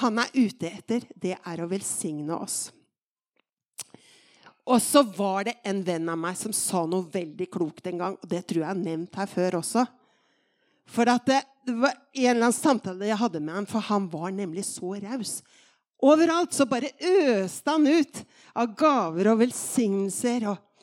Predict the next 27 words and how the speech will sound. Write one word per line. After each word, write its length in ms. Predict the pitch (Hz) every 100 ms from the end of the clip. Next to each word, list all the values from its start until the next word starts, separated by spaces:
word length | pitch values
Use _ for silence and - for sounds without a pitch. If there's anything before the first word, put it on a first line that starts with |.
| _ _ _ _ _ -
og 140 | 214 226
han 160 | 262 262
jobbet 240 | 208 185
som 160 | 220 220
lærer 360 | 214 165 208
på 120 | 240
skolen 320 | - 226 180 170
hvor 100 | 185
jeg 240 | 196 269
er. 80 | 359 _ _ _ _ _ -
Han 160 | 262 -
spanderte 720 | - 302 302 220 208 214 269
på 140 | 277 240
disse 240 | 240 247
her 140 | 220 247
elevene, 480 | 240 196 170 196
og 140 | 202 185
han 60 | 185
kjøpte 260 | 185 247 - 277
instrumenter 960 | - 339 294 247 196 254 285 277 294
til 100 | 277
skolen. 300 | - 294 277 247 - -
Han 160 | 247 262
bare, 180 | 254 294
han 140 | 247
var 220 | 196 185 202
så 140 | 254